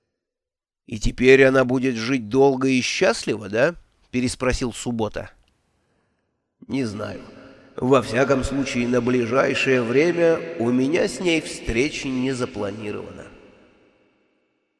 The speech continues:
Так заканчиваются сказки.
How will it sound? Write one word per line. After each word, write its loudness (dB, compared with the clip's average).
Так -6
заканчиваются -12
сказки. -18